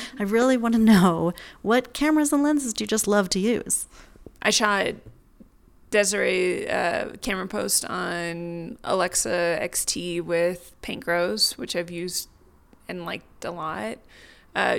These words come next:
Speaker 1: Jose-, but Josephine's movie, I really kind of fell in love with the,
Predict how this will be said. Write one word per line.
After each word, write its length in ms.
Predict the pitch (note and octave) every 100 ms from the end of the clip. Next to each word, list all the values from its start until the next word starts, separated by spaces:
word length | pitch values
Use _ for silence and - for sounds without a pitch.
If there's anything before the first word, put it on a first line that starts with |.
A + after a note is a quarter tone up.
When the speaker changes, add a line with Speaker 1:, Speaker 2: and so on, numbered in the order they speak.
| D#3
Speaker 1:
Jose-, 240 | G#3 B3+ A#3
but 200 | F3 G3
Josephine's 460 | B3 C#4+ A#3+ G#3+
movie, 580 | G3+ G3 F#3 F#3 F3+ F3
I 80 | -
really 300 | F3+ F#3 F3+
kind 200 | - F3+
of 60 | F3
fell 160 | A3
in 100 | A3+
love 160 | F3+ E3
with 140 | F3+
the, 600 | - F3 D#3+ D#3 - F2+